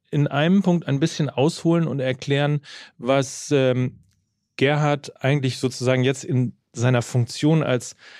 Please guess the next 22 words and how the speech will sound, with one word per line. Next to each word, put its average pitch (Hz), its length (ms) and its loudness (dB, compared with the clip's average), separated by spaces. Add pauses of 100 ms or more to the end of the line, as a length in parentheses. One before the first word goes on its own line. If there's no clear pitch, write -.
(120)
Herausgeber 123 920 0 (400)
für - 160 -2
eine 143 100 6
Bedeutung 131 540 2 (240)
für - 180 0
mich 120 260 2
hat. - 280 -8 (220)
Ich, 131 140 -6 (160)
ich - 160 -6 (200)
bringe 160 280 2
das 196 120 0
immer 175 200 2
zusammen 165 380 2
auf 143 160 -4
den 151 200 2
Satz, - 400 -2 (1120)
er 143 140 2
hat 170 140 2
mir 160 80 4
das 139 180 -2
Lesen 143 380 2
beigebracht. - 720 -6